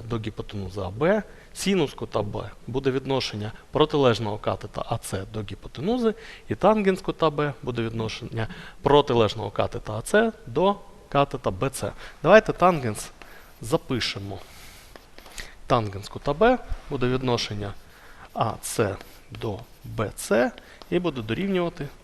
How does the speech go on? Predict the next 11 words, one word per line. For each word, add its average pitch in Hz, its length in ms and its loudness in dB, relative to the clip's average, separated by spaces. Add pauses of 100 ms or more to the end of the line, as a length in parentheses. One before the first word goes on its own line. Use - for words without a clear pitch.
чотири - 460 -2 (160)
треті. 104 300 -2 (1120)
Числа. 123 340 2 (540)
Просто - 300 0
числа. - 380 -6 (160)
Дробові 123 500 -2
числа. - 400 -10 (1800)
А, 127 280 2 (240)
зазвичай, 180 480 8
е, - 140 2
м, 117 520 2